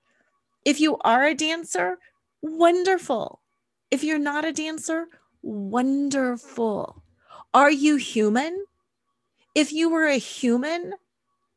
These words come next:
you can dance. Even if you think you have two left feet, even if you think,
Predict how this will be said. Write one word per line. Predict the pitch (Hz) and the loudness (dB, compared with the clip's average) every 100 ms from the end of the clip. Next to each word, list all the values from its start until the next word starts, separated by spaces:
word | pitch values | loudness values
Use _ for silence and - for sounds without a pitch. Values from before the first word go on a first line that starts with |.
| _ - | _ -12
you | 196 202 240 247 240 | -6 0 2 0 -4
can | - 262 233 | -6 -4 -4
dance. | 254 254 269 240 - - - - _ _ _ _ _ - - - | -4 -6 -6 -8 -14 -20 -20 -20 _ _ _ _ _ -20 -12 2
Even | 320 339 349 | 2 4 0
if | 330 | -2
you | 294 269 | -2 -4
think | - 294 285 302 | -6 -10 -8 -6
you | 277 | -6
have | 262 262 247 | -4 -6 -6
two | - 240 | -8 -8
left | 226 214 - - | -6 -6 -8 -14
feet, | - 269 - - - _ _ - - | -12 -10 -10 -14 -16 _ _ -18 -2
even | 294 320 359 | 4 4 4
if | 359 | 2
you | 320 311 | 2 2
think, | 277 | 0